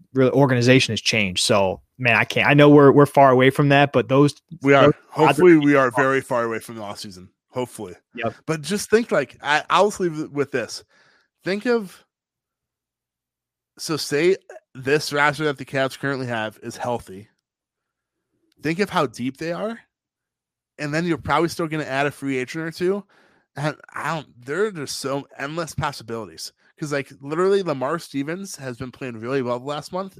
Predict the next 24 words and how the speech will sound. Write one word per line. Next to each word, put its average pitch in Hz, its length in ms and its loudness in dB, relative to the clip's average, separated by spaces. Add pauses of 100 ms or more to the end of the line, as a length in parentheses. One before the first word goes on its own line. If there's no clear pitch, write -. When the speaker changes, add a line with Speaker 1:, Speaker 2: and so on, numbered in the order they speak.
Speaker 2:
If 117 140 -12
this 156 200 -10
team 180 220 -10
was 160 160 -10
fully 147 260 -4
healthy, 131 320 -6
he'd 139 200 -12
be, 139 100 -4
like, 120 180 -8
the 110 80 -20
twelfth - 360 -8
or 120 40 -8
thirteenth 113 480 -14
man. 85 140 -20 (340)
Think 156 160 -12
about 123 300 -6
that. - 180 -18 (640)
It's - 200 -8
crazy 165 320 -6
how 127 140 -2
deep 131 260 -6
this - 140 -14
team 143 200 -8
is. - 220 -18